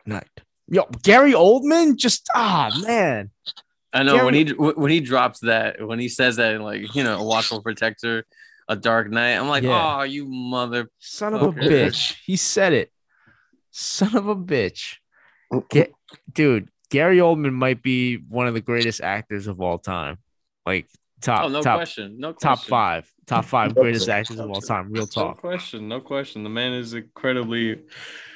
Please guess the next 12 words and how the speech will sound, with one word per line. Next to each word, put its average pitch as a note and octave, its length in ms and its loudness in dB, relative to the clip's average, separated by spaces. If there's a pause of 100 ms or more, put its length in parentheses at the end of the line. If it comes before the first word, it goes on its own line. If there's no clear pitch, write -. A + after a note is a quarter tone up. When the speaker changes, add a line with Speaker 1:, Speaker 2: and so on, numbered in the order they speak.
(920)
Speaker 2:
talented. B2 520 0 (540)
Speaker 1:
I G#3 60 4
mean, A3 220 2
you F3+ 140 4
see - 180 0
him A3+ 120 0
in G#3+ 120 0
that F#3 160 2
movie E3 400 2
and C#3+ 140 -2
you're D3 120 -2
like, D3+ 160 -4